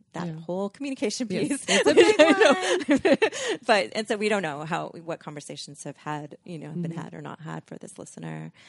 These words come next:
Speaker 1: Um,
Speaker 2: And the question they, they said about S S R Is, the, so the episode we did, it was,
Speaker 1: Mm-hmm.
Speaker 2: came out in
Speaker 1: Oh, yeah.
Speaker 2: July of two thousand nineteen. It's episode number one thirteen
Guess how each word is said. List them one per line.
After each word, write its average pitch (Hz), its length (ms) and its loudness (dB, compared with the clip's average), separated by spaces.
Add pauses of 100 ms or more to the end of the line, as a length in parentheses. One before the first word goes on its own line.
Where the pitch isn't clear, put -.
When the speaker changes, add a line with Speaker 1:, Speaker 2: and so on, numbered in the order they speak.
(240)
Speaker 1:
Um, 156 360 -16
Speaker 2:
And 196 120 0
the 202 40 -4
question 226 300 -6
they, 196 140 -4 (160)
they 185 140 -4
said 180 180 -8
about 156 180 -6
S 160 160 -6
S 170 160 -8
R 170 120 -4
Is, 170 140 -4
the, 170 180 -2
so - 100 -6
the - 100 -6
episode 180 400 -8
we 196 220 -2
did, 165 420 -2
it 139 220 -2
was, 156 160 -2
Speaker 1:
Mm-hmm. 233 100 -12
Speaker 2:
came 180 160 -2
out 160 140 -2
in - 60 -4
Speaker 1:
Oh, 160 40 0
yeah. 165 60 -2
Speaker 2:
July 156 520 -2
of 151 140 -4
two - 120 -10
thousand 151 240 -2
nineteen. 147 240 -4
It's 151 100 -10
episode 180 340 -6
number 175 200 -2
one 151 340 -2
thirteen 151 580 -6